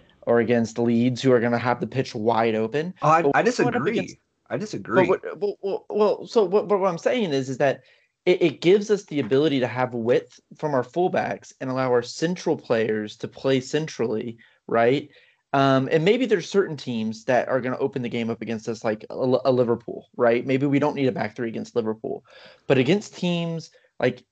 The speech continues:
Speaker 1: like the Chelsea on Tuesday, it was the perfect system. And, and, and when you talk about depth, Colin, think about if we're playing that system, right? We have a midfield three,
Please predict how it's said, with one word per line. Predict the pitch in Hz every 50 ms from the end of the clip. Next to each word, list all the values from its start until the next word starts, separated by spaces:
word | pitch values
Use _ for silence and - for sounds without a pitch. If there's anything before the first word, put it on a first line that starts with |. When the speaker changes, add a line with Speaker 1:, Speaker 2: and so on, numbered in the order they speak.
| _
Speaker 1:
like | 123 120 113 - -
the | - -
Chelsea | - - - 160 156 143 143 143 - 131 110
on | - 104 113 117 113
Tuesday, | 110 - 147 147 147 127 104 - 101 98 110 - - - - _ _ _ _ _ -
it | 143
was | 135 131 104
the | 131 120
perfect | - - - - 135 120 - 120 120 -
system. | - - 101 101 - - - - - - - _ _ _ _ _ -
And, | 156 156 - -
and, | 165 151 143 143 143 -
and | 156 147 139 135 107
when | 131 143 135
you | 131
talk | 131 185 220 233
about | - 127 - 131 -
depth, | 185 208 185 - - -
Colin, | - - 107 110 104 107 107 107 - _ _ _ _ _ _ _
think | - 220 277 294
about | 311 - 180 170 147
if | 143 135
we're | 151 123
playing | - - 165 160 160 156 143
that | 139 127 131
system, | - - 131 123 - - 113 107
right? | 110 110 110 107
We | 120 135
have | 135 135
a | 120
midfield | 123 127 139 156 147 - 160 156 143 113 -
three, | - 110 110 117 120 101 113 123